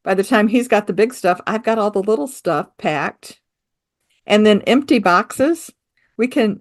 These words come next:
break down the empty boxes and put them right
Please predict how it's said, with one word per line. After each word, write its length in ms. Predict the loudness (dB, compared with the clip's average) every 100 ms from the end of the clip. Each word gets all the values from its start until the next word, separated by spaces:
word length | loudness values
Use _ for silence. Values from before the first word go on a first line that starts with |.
| -12
break 340 | -2 0 0
down 260 | 0 -2 0
the 120 | -2
empty 180 | -2 -4
boxes 500 | -6 -8 -8 -8 -6
and 120 | -6
put 180 | -4 -2
them 220 | -2 0
right 260 | 0 0